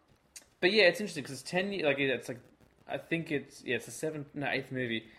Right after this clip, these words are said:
and they're still trying to tie everything together. So, like, at one point, Jigsaw shows up again, like, the character, but he died in the four-, the end of the third movie, and they tie him in. I was like,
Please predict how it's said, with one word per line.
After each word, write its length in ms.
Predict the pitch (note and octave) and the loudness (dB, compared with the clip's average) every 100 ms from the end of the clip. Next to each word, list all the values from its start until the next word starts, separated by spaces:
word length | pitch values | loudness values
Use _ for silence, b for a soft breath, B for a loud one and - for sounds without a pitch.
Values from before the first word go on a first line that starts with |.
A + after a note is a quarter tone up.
| B B B - | B B B 0
and 100 | C3+ | 2
they're 80 | C#3 | 2
still 220 | - C#3+ | 0 -2
trying 180 | D3+ D3 | 0 -2
to 40 | |
tie 680 | B2 - B2+ A#2+ A2+ A2 G#2+ - | -2 -4 4 6 6 2 -2 -4
everything 320 | A2+ A#2 A#2+ | -4 -4 -8
together. 420 | A2 G2+ G#2+ C#3+ | -6 -4 0 0
So, 240 | D3 C3+ | 0 0
like, 100 | A#2+ | 2
at 60 | B2 | 0
one 180 | C#3 C#3+ | -2 -2
point, 300 | C3+ A#2 A2 - b b b b - | -4 -4 -6 -18 b b b b -6
Jigsaw 400 | - G#3+ - A#2 | -2 0 2 0
shows 260 | - A2+ | 2 -2
up 80 | G#2+ | -2
again, 280 | G#2+ G2+ G#2 | -6 -6 -6
like, 120 | G#2+ | -6
the 60 | G#2+ | -6
character, 360 | C#3 C#3 C3+ G#2+ | 4 4 4 -2
but 200 | A#2 G#2+ - - | -4 -4 -10 -14
he 220 | - D#3+ | -4 -2
died 300 | C3+ A#2 B2 | 2 2 2
in 80 | A2+ | -2
the 60 | |
four-, 300 | - - A#2+ - - | -6 -4 -4 -6 -12
the 100 | A#2+ | -6
end 100 | A#2 | -4
of 40 | G#2+ | -6
the 60 | |
third 320 | G2+ A#2 A#2 A#2 | -4 -2 -2 -2
movie, 440 | A2 C3+ G3+ G#3 B B B | -4 -2 -2 -4 B B B
and 120 | C3+ C#3+ | 0 4
they 80 | D3 | 4
tie 300 | - F#3 F#3+ | 6 6 6
him 120 | D3 | 4
in. 100 | C#3 | 0
I 60 | |
was 120 | B2 A#2+ | 0 0
like, 160 | A#2 | -4